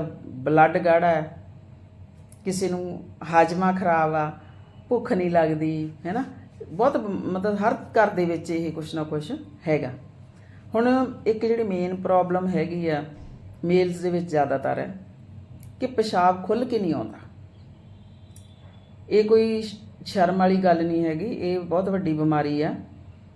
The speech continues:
ਕਿ ਜੇ ਸਾਡੇ ਅੰਦਰੋਂ ਗੰਦਗੀ ਜਿਹੜੀ ਉਹ ਨਹੀਂ ਨਿਕਲੂਗੀ, ਤਾਂ ਸਾਡਾ ਜਿਹੜਾ ਸਰੀਰ ਆ ਉਹ ਸਹੀ ਕਿਵੇਂ ਹੋਊਗਾ। ਤਾਂ ਕੀ ਕਰਨਾ ਹੈਗਾ ਤੁਸੀਂ, ਪਿਸ਼ਾਬ ਜੇ ਅਗਰ ਖੁੱਲ੍ਹ ਕੇ ਨਹੀਂ ਆਉਣਾ, ਤਾਂ ਜੇ ਇਹਦਾ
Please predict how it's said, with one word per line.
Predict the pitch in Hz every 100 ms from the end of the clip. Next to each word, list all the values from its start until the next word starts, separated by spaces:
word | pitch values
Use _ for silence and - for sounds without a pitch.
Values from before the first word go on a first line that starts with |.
| - -
ਕਿ | 214
ਜੇ | 208 220
ਸਾਡੇ | 214 196 208
ਅੰਦਰੋਂ | 202 196 202
ਗੰਦਗੀ | 185 170 170 180 190
ਜਿਹੜੀ | 185 190 196
ਉਹ |
ਨਹੀਂ | 185 165 233
ਨਿਕਲੂਗੀ, | 220 208 214 170 139 127 - - - -
ਤਾਂ | 202
ਸਾਡਾ | 190 175
ਜਿਹੜਾ | 185 190 196
ਸਰੀਰ | - 175 160 165
ਆ | 175
ਉਹ | 190
ਸਹੀ | - 165 277 - -
ਕਿਵੇਂ | 180 165
ਹੋਊਗਾ। | 156 131 123 110 - - - - - - -
ਤਾਂ | 262
ਕੀ | 233 226
ਕਰਨਾ | 226 220 220
ਹੈਗਾ | 220 196 196
ਤੁਸੀਂ, | 185 180 233 277 - - - - - - - - - - - - -
ਪਿਸ਼ਾਬ | - 180 170 175
ਜੇ | 180
ਅਗਰ | 185 -
ਖੁੱਲ੍ਹ | 175 214
ਕੇ | 214
ਨਹੀਂ | 180 175 190
ਆਉਣਾ, | 180 220
ਤਾਂ | 226
ਜੇ | 220
ਇਹਦਾ | 208